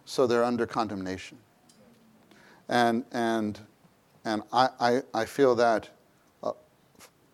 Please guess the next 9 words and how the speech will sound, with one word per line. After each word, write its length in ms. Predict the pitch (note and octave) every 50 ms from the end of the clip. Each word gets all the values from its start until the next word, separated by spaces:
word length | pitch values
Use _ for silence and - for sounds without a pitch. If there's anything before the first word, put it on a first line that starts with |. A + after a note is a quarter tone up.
| _ _ _ _ - - _ _ -
a 60 | A2 A2
lot 240 | A2 A2+ B2 C#3
of 120 | C#3 B2+ A#2
our 380 | B2 A#2 A#2 A2+ A2 A2 G#2+ - _ _ -
daughters 600 | A2 C3 B2 A2+ F#2 F2+ A#2 - - - - - - _ _ _ _ _ _ _ _ _ _ _ -
are 100 | A2+ A2
initially 560 | A2 A2+ C#3 F3 F3+ - - F3 E3 E3 E3
under 500 | D3 B2+ C3+ C3 B2+ C3+ C3+ C3+ C3 B2+ - _ _ _ _ _ _
condemnation, 800 | - - C3 A2+ G#2 G#2 G2 G2 G#2+ G#2+ G#2 - - C3 B2 B2+